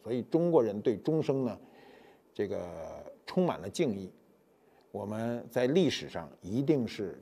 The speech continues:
晨钟暮鼓，早晨听到的一定是钟声。呃，我一开始说了，我为什么要把这个编钟拿出来呢？呃，大英博物馆的这一百件文物中呢，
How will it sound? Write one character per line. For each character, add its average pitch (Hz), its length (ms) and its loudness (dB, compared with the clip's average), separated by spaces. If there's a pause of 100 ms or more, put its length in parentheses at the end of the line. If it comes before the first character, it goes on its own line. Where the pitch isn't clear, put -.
晨 123 380 -4
钟 139 120 2
暮 135 320 0
鼓， 80 240 -12 (400)
早 101 200 0
晨 107 320 -8
听 143 200 -4
到 117 140 2
的 90 100 -6
一 90 140 -10
定 104 180 -6
是 95 220 -12
钟 123 240 0
声。 87 140 -10 (1000)
呃， 147 260 10
我 165 100 12
一 226 60 12
开 - 180 4
始 127 100 2
说 170 200 8
了， 160 240 8
我 117 160 0
为 165 260 6
什 - 100 0
么 135 80 2
要 127 160 2
把 95 200 -2
这 107 140 -2
个 101 260 -2
编 135 200 2
钟 135 200 2
拿 90 160 -4
出 117 140 0
来 98 100 -4
呢？ 87 220 -10 (960)
呃， 123 340 0
大 202 180 12
英 233 180 12
博 196 200 12
物 - 20 10
馆 113 220 6
的 120 100 0
这 156 100 8
一 170 140 6
百 127 160 8
件 139 180 6
文 135 120 2
物 147 100 4
中 139 220 4
呢， 113 340 2